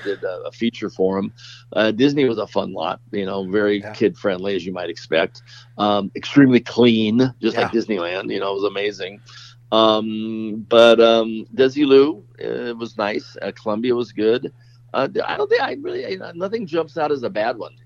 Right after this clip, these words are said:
Speaker 1: You
Speaker 2: Yeah.
Speaker 1: know, let's put that. M G M, I, I spent a couple years at M G M doing the Phantom Toll booth off and on. So
Speaker 2: Right.
Speaker 1: I liked M G M 'cause it was close. It, you know, it was the closest one of all of them to Gardena.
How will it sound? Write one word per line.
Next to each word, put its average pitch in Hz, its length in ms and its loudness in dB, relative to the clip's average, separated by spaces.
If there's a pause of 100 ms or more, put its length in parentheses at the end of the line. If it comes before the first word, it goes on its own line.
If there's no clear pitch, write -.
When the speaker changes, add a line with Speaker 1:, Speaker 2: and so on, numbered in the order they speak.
(120)
Speaker 1:
You - 60 -10
Speaker 2:
Yeah. - 80 -4
Speaker 1:
know, 104 80 -6
let's 104 120 -8
put - 220 -18
that. 101 180 0 (640)
M 127 140 -2
G 117 200 0
M, 123 140 -2
I, 95 180 -6 (140)
I 98 140 -2
spent 104 220 -6
a - 20 -10
couple 123 240 -4
years 101 160 -2
at 95 60 -6
M 101 120 -4
G 95 180 -8
M 113 140 -6
doing 101 160 -6
the 92 80 -12
Phantom 101 300 -2
Toll 117 260 2
booth 101 220 -2
off 78 240 -2
and - 80 -8
on. 92 260 -8
So - 400 -6
Speaker 2:
Right. 107 260 -12 (300)
Speaker 1:
I 110 60 8
liked 127 240 6
M 123 100 -4
G 110 180 -2
M 127 120 -4
'cause 104 160 -8
it 101 40 -10
was 98 140 -10
close. 101 420 2
It, 85 120 -6
you 107 100 -4
know, 95 140 -6
it - 20 -10
was 92 80 -10
the - 80 -12
closest - 400 -4
one 107 140 -2
of 95 100 -4
all 104 240 2
of 95 80 -10
them 98 100 -10
to 92 60 -8
Gardena. 95 380 -6